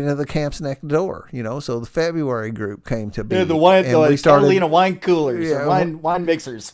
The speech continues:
Speaker 2: <laughs>
Speaker 1: and, and, and, you know, it all sounds so silly, probably the people out there listening, but as far as these names and this stuff, we were the Fury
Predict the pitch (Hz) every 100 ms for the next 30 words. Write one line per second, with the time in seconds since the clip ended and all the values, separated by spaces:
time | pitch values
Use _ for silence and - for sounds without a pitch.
0 | _ 262 - 147 139 139 135 131 135 -
1 | 143 151 165 156 151 165 185 - 165 156
2 | 147 131 - 139 131 131 123 117 107 127
3 | 120 113 - 110 113 120 139 123 110 101
4 | - - 113 117 113 107 113 113 117 117
5 | 107 104 - - 117 117 123 113 101 98
6 | - 127 120 117 113 117